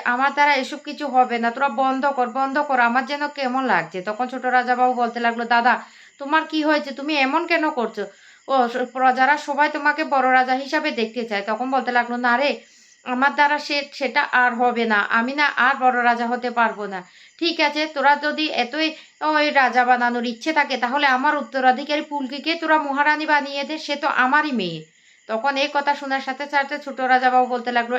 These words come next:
"একদম ঠিক কথা বলেছে দাদা, আমাদের তো উত্তরাধিকারী আছে ফুলকি, ফুলকিকে না হয় এবার আমরা মহারানী বানিয়ে দেব,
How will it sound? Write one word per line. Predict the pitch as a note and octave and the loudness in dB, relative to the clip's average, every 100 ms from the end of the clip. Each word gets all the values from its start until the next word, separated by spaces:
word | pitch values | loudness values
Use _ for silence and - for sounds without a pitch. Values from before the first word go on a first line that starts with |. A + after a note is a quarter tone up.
| - | -2
"একদম | A#3+ G#3 C#4 | -4 -4 -8
ঠিক | D4 C#4+ | -8 -6
কথা | C4 A#3+ | -2 -2
বলেছে | A#3 A#3 A#3 | -2 -4 -2
দাদা, | G#3+ F#3+ - | -2 0 0
আমাদের | B3 C#4 D4+ | 2 0 -2
তো | D4+ | -6
উত্তরাধিকারী | C#4+ C4+ B3 A#3 C#4 C#4+ C#4 | -8 -2 -2 -2 -2 0 2
আছে | G#3+ A3 B3 | 0 -2 -8
ফুলকি, | A#3 A3 G#3 F3+ - - - | -6 -8 -10 -12 -14 -20 -16
ফুলকিকে | C#4 C4+ A#3 B3+ C#4 | -8 -6 -6 -4 0
না | C#4+ | 0
হয় | C#4+ D4 | 2 2
এবার | B3+ B3 | 4 4
আমরা | A#3+ A#3+ C4+ | 4 2 0
মহারানী | C4 B3 B3+ C4+ C#4 | 0 -2 0 0 0
বানিয়ে | C4+ B3+ B3 A#3+ | 0 0 0 -4
দেব, | A#3+ | -6